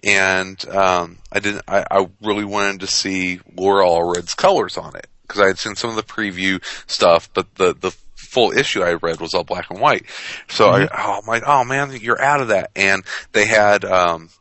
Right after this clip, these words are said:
Speaker 1: uh, they, they put the variant covers, uh, up behind the counter,
Speaker 2: Mm-hmm.
Speaker 1: and so they had, they had the variant, and they're like, "Oh, since you're a Pullbox member,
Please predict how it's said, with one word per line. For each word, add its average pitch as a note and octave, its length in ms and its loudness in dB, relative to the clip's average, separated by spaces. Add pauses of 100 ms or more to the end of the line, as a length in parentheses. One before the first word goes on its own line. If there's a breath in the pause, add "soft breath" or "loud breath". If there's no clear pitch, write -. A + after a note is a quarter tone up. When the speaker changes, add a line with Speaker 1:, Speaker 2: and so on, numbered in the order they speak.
(140)
Speaker 1:
uh, F2 440 2
they, G#2 140 0
they F#2+ 160 -2
put - 160 -10
the - 100 -10
variant F#2+ 540 -2
covers, E2 800 -4
uh, E2+ 40 -2 (220)
up F2 200 2 (100)
behind F2+ 340 -4
the D#2+ 60 -12
counter, F2+ 540 -6 (420 loud breath)
Speaker 2:
Mm-hmm. F2+ 60 -2 (320)
Speaker 1:
and E2 160 -12
so - 120 -8
they F2+ 140 2
had, F2+ 320 2
they F#2 100 2
had F2+ 180 2
the E2+ 60 -8
variant, G#2 520 0 (160)
and F2+ 160 -4
they're F2 100 -4
like, F#2+ 160 -2
"Oh, B2 100 4
since - 240 -6
you're G2 80 -4
a - 20 -20
Pullbox D3 480 0
member, F2 280 -4